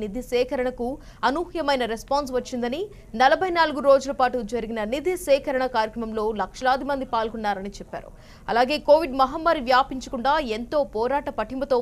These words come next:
పనిచేసిన ఫ్రంట్ లైన్ వారియర్స్ ను ప్రతినిధి సభ అభినందించిందని రమేష్ చెప్పారు. ఇందులో ఆర్ఎస్ఎస్ తీసుకున్న బాధ్యతాయుతమైన పాత్ర ఎంతో గొప్పదని శ్లాఘించారు. ప్రస్తుతం తెలంగాణలో రెండు వేల అరవై తొమ్మిది కేంద్రాల్లో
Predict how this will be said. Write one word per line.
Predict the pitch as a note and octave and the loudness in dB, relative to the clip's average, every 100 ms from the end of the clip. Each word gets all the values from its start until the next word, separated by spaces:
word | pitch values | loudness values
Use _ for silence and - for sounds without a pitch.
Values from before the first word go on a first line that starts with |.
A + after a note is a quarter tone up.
| - | -2
పనిచేసిన | A3+ A3+ A3 A3 D3+ - - - - | -6 -6 -8 -6 -8 -10 -16 -14 2
ఫ్రంట్ | D4 F4 F4+ | 2 2 -2
లైన్ | E4 C#4 | 0 2
వారియర్స్ | B3+ B3 A#3+ - A#3 | 2 2 -2 -2 -4
ను | C#4 - | -4 -2
ప్రతినిధి | A3 B3 C4+ G#3 - | -4 -4 -6 -6 -4
సభ | A#3 C4 G#3+ | -2 2 2
అభినందించిందని | G3 D4 C#4+ C4 - A3 A3+ C4 F#4 A3+ | 0 -4 -4 -6 -8 -8 -6 -4 -4 -2
రమేష్ | A3 - A#3+ | -2 -4 -8
చెప్పారు. | - - - - - - | -10 -14 -16 -20 -10 -4
ఇందులో | C#4+ F4+ F4+ - C4 | 2 2 2 6 6
ఆర్ఎస్ఎస్ | F#4+ G4+ G4 - E4 | 6 2 -4 -4 -6
తీసుకున్న | E4 F4 C#4+ G#3 G3 | -4 -4 -2 -2 0
బాధ్యతాయుతమైన | A3+ C4+ E4+ F4 D#4+ D4+ C#4 C4 B3+ | 0 0 2 0 0 -2 -2 -2 2
పాత్ర | A#3 A#3 D#4+ F4+ G#3 A3+ | 2 2 0 -4 -4 -6
ఎంతో | F4+ D#4 G#3 | -4 -4 -4
గొప్పదని | A3 D4 D4 C#4+ C4+ F4 | -4 -2 0 -2 -4 -8
శ్లాఘించారు. | - A3 A3+ B3 G3+ - - - - - A#3 | -2 0 0 -4 -10 -12 -14 -18 -20 -6 -2
ప్రస్తుతం | A3+ C#4 D4+ D#4 D#4 | -2 2 4 4 2
తెలంగాణలో | C#4+ C#4+ D4+ D4 C#4+ C#4 D4 C#4+ | 0 2 4 6 6 6 6 2
రెండు | B3 C4+ C4 | -2 0 2
వేల | C4+ B3+ - | 4 4 2
అరవై | A#3 D#4 G4 E4 | 0 2 0 0
తొమ్మిది | C4+ B3+ | -4 -2
కేంద్రాల్లో | A#3+ A#3+ A#3+ A#3 | -2 0 0 0